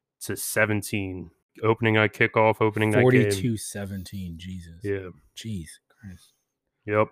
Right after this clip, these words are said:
Speaker 2: You're thinking a blow, a straight blowout.
Speaker 1: I'm thinking a straight blowout
Speaker 2: And you're
Speaker 1: to start
Speaker 2: probably
Speaker 1: the
Speaker 2: thinking
Speaker 1: season.
Speaker 2: that those seventeen, you said thir-, wait, what did you say? Four, forty-two?
Speaker 1: Uh, forty-two to seventeen.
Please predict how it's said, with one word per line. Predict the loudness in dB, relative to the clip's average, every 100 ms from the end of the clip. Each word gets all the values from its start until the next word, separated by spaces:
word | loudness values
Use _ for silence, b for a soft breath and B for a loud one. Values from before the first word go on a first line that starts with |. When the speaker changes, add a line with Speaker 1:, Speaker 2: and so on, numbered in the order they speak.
| 2
Speaker 2:
You're | 4 6
thinking | 4 4 2
a |
blow, | -2 0 2 2 0
a | -8
straight | -6 -2 -2 0
blowout. | -2 -2 0
Speaker 1:
I'm | 0
thinking | 6 8 8
a |
straight | 6 6 4 6
blowout | 4 6 6
Speaker 2:
And | 6
you're | 6 6
Speaker 1:
to | 8
start | 6
Speaker 2:
probably | 8 6 6
Speaker 1:
the | 4
Speaker 2:
thinking | 4 4 4
Speaker 1:
season. | 0 -4 -12 _
Speaker 2:
that | 2 4 4 2
those | 2 2 2
seventeen, | 2 2 2 0 -2 -2
you | 0
said | 0 0 2
thir-, | 2 2
wait, | 2 2
what | 4 2
did | 0
you | -2
say? | 0 -2 -2
Four, | -4 -4 -6 -8
forty-two? | -2 0 0 2 0 -2 -10 -20 -20 -20 -20 -20 -20 -20 -20 -20 -20 -10 4
Speaker 1:
Uh, | 6 6
forty-two | 6 8 8 6 6 6
to | 6
seventeen. | 4 4 2 0 -2 -4